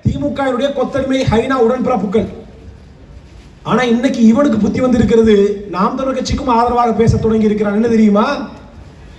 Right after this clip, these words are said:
ஒரு மாத காலமாக நாம் தமிழர் கட்சிக்கு சின்னம் முடக்கப்பட்ட போது இவனுக்கு குதூகலமாக இருந்தது.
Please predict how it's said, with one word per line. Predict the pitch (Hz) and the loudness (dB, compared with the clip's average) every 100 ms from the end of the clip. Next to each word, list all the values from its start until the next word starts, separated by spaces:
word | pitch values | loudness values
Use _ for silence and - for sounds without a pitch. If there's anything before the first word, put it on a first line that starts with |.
| - | -8
ஒரு | 147 170 | 0 2
மாத | 247 254 262 | 2 0 0
காலமாக | 247 240 247 254 | -2 -2 -2 -4
நாம் | 277 233 254 | -2 -4 -4
தமிழர் | 262 247 | -6 -6
கட்சிக்கு | 220 226 254 262 233 - | -8 -8 -4 -4 -4 -8
சின்னம் | - 226 254 | -2 0 2
முடக்கப்பட்ட | 247 247 240 233 240 | 0 0 0 0 0
போது | 240 262 | -2 -2
இவனுக்கு | 247 - 240 | -2 -2 0
குதூகலமாக | 262 269 262 262 240 | 0 0 0 0 -2
இருந்தது. | 233 233 196 156 - | 0 2 2 -2 -10